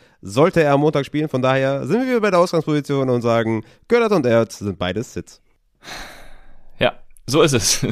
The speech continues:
Speaker 2: Super.
Speaker 1: Und
Speaker 2: Dann
Speaker 1: Tyrod Taylor will be out for a while. Das heißt, Davis Mills wird starten.
Speaker 2: Ei, ei, ei.
Speaker 1: Das ist interessant für alle Superflex-Ligen da draußen. Für One Q B natürlich nicht, aber für Superflex,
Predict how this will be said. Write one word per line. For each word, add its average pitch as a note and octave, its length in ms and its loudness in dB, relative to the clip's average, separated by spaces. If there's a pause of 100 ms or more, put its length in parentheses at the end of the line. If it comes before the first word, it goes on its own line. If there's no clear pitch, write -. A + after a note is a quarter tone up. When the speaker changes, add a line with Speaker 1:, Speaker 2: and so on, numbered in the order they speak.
Speaker 2:
Super. A2+ 380 -4 (500)
Speaker 1:
Und G#3 240 -2 (100)
Speaker 2:
Dann E3+ 160 6
Speaker 1:
Tyrod G3 220 0
Taylor F3+ 360 2
will C#3+ 140 4
be C#3+ 180 2
out C3+ 220 2
for C3 160 -2
a B2+ 80 2
while. A2+ 540 0
Das - 180 -10
heißt, A2+ 320 -4
Davis A2+ 400 -4
Mills A2+ 280 -2
wird G#2+ 120 -10
starten. G2+ 220 -2
Speaker 2:
Ei, G2+ 340 0
ei, F2+ 240 -4
ei. F2 60 -6
Speaker 1:
Das G#2 160 -2
ist E2 60 -12
interessant G#2 440 -4
für G#2 140 -4
alle G#2 160 -2
Superflex-Ligen G2+ 680 -4
da G2 80 -2
draußen. G#2 360 -6
Für G2+ 260 -4
One A#2+ 160 0
Q A#2+ 140 -6
B B2 340 -4
natürlich G#2+ 400 -6
nicht, C3+ 300 -6
aber G#2 160 -4
für G#2+ 100 -6
Superflex, B2 500 -8